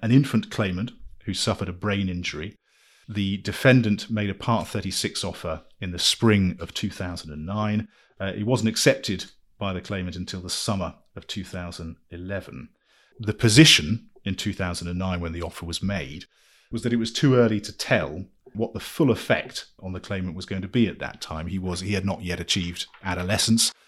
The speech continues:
That is a key milestone in seeing how a brain injury, uh, is going to affect a child going forward. The court considered all of those factors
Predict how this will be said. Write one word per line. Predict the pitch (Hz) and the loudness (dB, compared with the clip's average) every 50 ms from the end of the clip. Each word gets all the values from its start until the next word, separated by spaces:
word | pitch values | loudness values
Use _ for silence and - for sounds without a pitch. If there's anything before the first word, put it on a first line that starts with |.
| _ _ _ - | _ _ _ -12
That | 98 90 | -10 -10
is | 85 | -10
a | 90 87 | -12 -12
key | - - 107 95 | -6 -6 -4 -2
milestone | 92 95 95 92 90 - - - 78 80 | -2 -2 -2 -2 -4 -4 -4 -6 -6 -6
in | 87 90 | -2 0
seeing | - - 101 92 87 82 | 0 0 0 -2 -4 -6
how | - 95 90 87 | -6 -6 -6 -6
a | |
brain | 85 - 90 87 87 80 | -6 -6 -6 -4 -4 -4
injury, | 80 78 78 - - 80 80 - - - - - | -6 -6 -6 -8 -8 -10 -10 -12 -12 -16 -14 -12
uh, | 87 | -12
is | 80 73 78 78 | -12 -10 -12 -12
going | - 85 80 | -10 -10 -10
to | 82 85 | -10 -10
affect | 80 - - 87 - - | -12 -10 -10 -12 -10 -10
a | - | -10
child | - - 87 78 78 78 - - _ - _ _ _ | -8 -8 -6 -6 -6 -8 -10 -12 _ -20 _ _ _
going | - 90 78 78 80 | -6 -6 -4 -4 -6
forward. | - - - 107 92 85 71 - - - - _ _ _ _ _ _ _ _ _ _ _ _ _ _ _ _ _ _ _ _ _ | -8 -6 -4 -4 -4 -4 -6 -10 -12 -16 -18 _ _ _ _ _ _ _ _ _ _ _ _ _ _ _ _ _ _ _ _ _
The | 135 139 | -6 -4
court | - - 208 190 156 131 - - - - - - - - _ _ _ _ _ | 4 8 10 10 10 10 6 2 -2 -6 -10 -18 -20 -20 _ _ _ _ _
considered | - 139 131 - - 185 151 104 87 85 101 117 - - - - - - - | -2 0 2 4 4 4 4 4 2 -4 -6 -8 -10 -14 -20 -20 -20 -16 -4
all | - 127 107 | -2 0 0
of | 101 | 0
those | 95 92 90 - | 0 -2 -2 0
factors | - 104 92 - - 92 87 82 - - - - | -2 -2 -2 0 -2 -2 0 0 0 -2 -4 -6